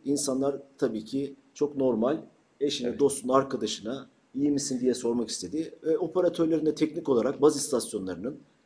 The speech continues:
Speaker 1: e, bir kapasitesi var. Atıyorum beş yüz, bin, bin beş yüz, oraya beş bin kişi gelince iletişim kopuyor. Bir operatör savunması yapmak istemiyorum ama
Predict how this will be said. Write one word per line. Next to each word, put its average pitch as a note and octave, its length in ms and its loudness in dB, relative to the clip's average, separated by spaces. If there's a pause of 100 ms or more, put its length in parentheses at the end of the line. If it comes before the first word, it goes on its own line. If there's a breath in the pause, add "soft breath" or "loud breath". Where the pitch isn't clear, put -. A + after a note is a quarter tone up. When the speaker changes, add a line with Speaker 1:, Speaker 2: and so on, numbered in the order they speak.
(200)
Speaker 1:
e, B2 160 -2
bir D#3 300 0
kapasitesi C3+ 640 -2
var. B2+ 180 -2 (220)
Atıyorum B2+ 420 -6
beş C#3+ 280 4
yüz, A#2+ 180 -10
bin, C3 200 0
bin C3+ 180 0
beş - 200 4
yüz, C#3 100 -8
oraya D3 420 4 (180)
beş F#3 240 6
bin D3 100 2
kişi B2+ 240 -6
gelince D#3 540 0 (260 soft breath)
iletişim D3+ 360 0
kopuyor. C#3+ 380 0
Bir D#3 60 -8
operatör G3+ 440 4
savunması F3+ 480 2
yapmak F3 280 2
istemiyorum F3+ 420 0
ama A#2+ 320 0